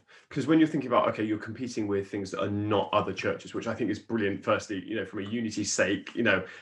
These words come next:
and we should be, you know, all churches should be trying to reach different stratas of people within their area, uh, and online, of course. Uh, but then when you start to think about, okay, why does someone wanna watch, say, a Top Gear or Blue Planet or whatever show is on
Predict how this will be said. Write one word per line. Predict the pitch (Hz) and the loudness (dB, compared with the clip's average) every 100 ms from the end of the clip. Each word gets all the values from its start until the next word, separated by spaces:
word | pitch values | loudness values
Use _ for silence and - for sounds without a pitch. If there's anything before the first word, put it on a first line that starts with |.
| - | 6
and | 120 117 113 | 8 10 10
we | 131 | 8
should | 127 147 | 6 6
be, | 123 | 4
you | 135 131 | 4 2
know, | 107 | 2
all | 139 123 | 0 0
churches | 127 113 113 | -2 -4 -6
should | 104 95 | -10 -12
be | |
trying | 92 104 | -8 -6
to | 95 | -6
reach | 95 - | -6 -8
different | 120 113 - - - | -8 -6 -8 -10 -14
stratas | - 117 110 101 | -4 -2 -2 -8
of | |
people | 98 113 98 | -8 -2 2
within | 101 107 101 | 2 2 -2
their | 92 80 - | -2 -2 2
area, | 98 92 87 95 - _ _ - | 4 4 2 -2 -12 _ _ -4
uh, | 123 - | 0 4
and | 143 | 6
online, | 120 101 98 | 4 2 -2
of | 95 | -6
course. | - 92 - - - - - _ _ - | -8 -12 -12 -20 -20 -20 -20 _ _ -4
Uh, | 120 | -2
but | 117 151 | -2 2
then | 160 165 | 4 4
when | 175 214 | 4 2
you | |
start | 214 208 - | 2 6 6
to | 147 | 4
think | - 160 143 | -2 0 2
about, | 131 110 - | 2 2 2
okay, | 117 110 | 0 0
why | 107 135 131 123 | 2 6 8 6
does | - 120 | 2 -2
someone | - 120 110 | -6 -6 -4
wanna | 107 104 | -6 -4
watch, | 107 87 - - | -2 -4 -6 -14
say, | - 90 85 - | -8 -6 -8 -10
a | - | -10
Top | - - | -12 -10
Gear | 87 87 87 | -8 -6 -6
or | 87 87 87 | -6 -8 -8
Blue | 95 | -8
Planet | 90 - 87 87 - | -8 -8 -8 -8 -8
or | - - - | -10 -10 -10
whatever | 101 104 110 107 101 - | -6 -2 0 0 -4 -8
show | - 110 98 | -2 0 2
is | 98 98 | 0 -2
on | 95 92 | -2 -2